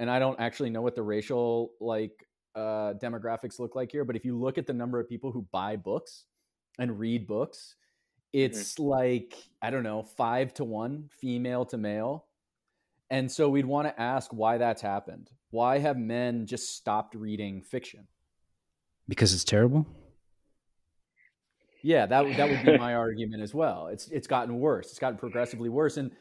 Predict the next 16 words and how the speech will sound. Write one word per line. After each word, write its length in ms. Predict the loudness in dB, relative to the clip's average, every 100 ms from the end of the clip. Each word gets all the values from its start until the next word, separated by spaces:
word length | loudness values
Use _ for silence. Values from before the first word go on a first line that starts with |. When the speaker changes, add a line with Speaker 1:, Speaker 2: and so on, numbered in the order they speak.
| _ _ _ _ -2
Speaker 1:
and 140 | -2 2
even 200 | 4 4
if 140 | 2
you 60 | 0
don't 240 | 0 2
wanna 220 | 2 2 2
make 320 | 0 0 2
that, 380 | 2 4 2 -2
um, 540 | -2 -2 -4 -6 -8
judgment, 640 | -2 2 2 0 -6 -6 -10 _ _ _
like, 180 | -4 -4 -4
on 320 | -2 -2 -2 -2
the 240 | -2 -2
sort 180 | -4 -6
of 80 | -6
subjective 880 | -10 -4 -4 -4 -2 0 0 -2